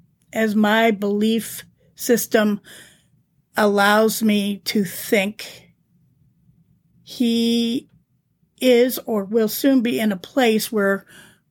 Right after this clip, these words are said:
all questions that humans have are answered. So he knows I feel this way. Thank you, John the Spirit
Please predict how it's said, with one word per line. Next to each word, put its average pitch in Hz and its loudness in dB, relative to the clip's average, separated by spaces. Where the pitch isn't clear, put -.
all 254 2
questions 185 -2
that - -2
humans 208 0
have 190 -2
are 180 -4
answered. 196 -8
So 233 0
he 240 0
knows 214 2
I 190 -6
feel 196 -4
this 185 -8
way. 185 -6
Thank 277 0
you, 254 2
John 226 0
the 226 -2
Spirit 233 -4